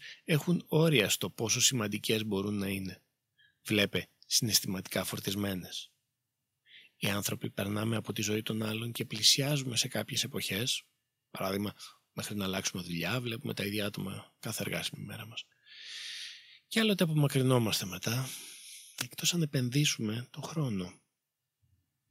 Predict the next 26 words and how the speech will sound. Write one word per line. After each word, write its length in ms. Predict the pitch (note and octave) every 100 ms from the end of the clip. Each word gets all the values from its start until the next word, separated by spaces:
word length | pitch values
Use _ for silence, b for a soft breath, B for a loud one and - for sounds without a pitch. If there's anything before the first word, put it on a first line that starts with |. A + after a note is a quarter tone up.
| _ _ _ _
Τελικά, 420 | - G#2+ - A#2 - _ _ _ _ _
τόσο 320 | - A2 A2+
πεπερασμένοι 800 | C#3 A2 G#2+ G2+ G#2 G2 G2+ G#2
είμαστε, 480 | G#2+ A2+ A2 - -
που 140 | - _
καταλήγουμε 600 | A2 G2+ G#2 A2+ A2 A2
να 120 | G#2+
είμαστε 440 | A#2 A2+ - A2 - _ _
ίσκοι, 600 | - B2 A#2+ - - - _ _ _ _ _
ή 100 | -
σκιές, 720 | - - B2+ B2+ B2 - - _
που 120 | _ B2+
περνάνε 460 | A2+ A#2+ B2 B2+
σαν 240 | A2+ C3 A#2+
σύννεφα 600 | - D3+ D3 - - b b b b b b
πάνω 240 | A#2+ A2+
από 140 | A2 A2+
τη 100 | A2
ζωή 200 | A2 A#2
των 340 | A#2 A2 A2 _
άλλων 280 | A#2 A#2+ A2+
συνοδοιπόρων 640 | - A2 A2 - A#2+ A2+
μας, 260 | G#2 A2+ - _ _ _ _ _ _ _ _ -
για 120 | C3+
να 120 | A2+
φύγουμε 560 | - G2+ G#2+ B2 A#2+